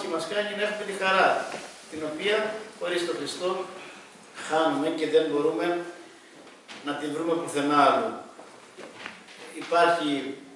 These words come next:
παράδοση, Πάτερ, μετά την ομιλία, να απευθύνουν όσοι από τους αδελφούς θέλουν ερωτήσεις. Όσοι θέλουν, μπορούν να απευθύνουν τις ερωτήσεις στον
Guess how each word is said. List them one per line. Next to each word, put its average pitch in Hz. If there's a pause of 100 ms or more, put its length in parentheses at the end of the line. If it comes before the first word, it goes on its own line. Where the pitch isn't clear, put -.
(500)
παράδοση, 151 (1400)
Πάτερ, 135 (1900)
μετά 165
την 151
ομιλία, 135 (880)
να 156 (180)
απευθύνουν 170 (140)
όσοι 151 (540)
από 139
τους -
αδελφούς 139 (120)
θέλουν 175 (640)
ερωτήσεις. 147 (420)
Όσοι - (120)
θέλουν, 180 (320)
μπορούν 190 (100)
να 180
απευθύνουν 180 (100)
τις 160
ερωτήσεις 151 (100)
στον 147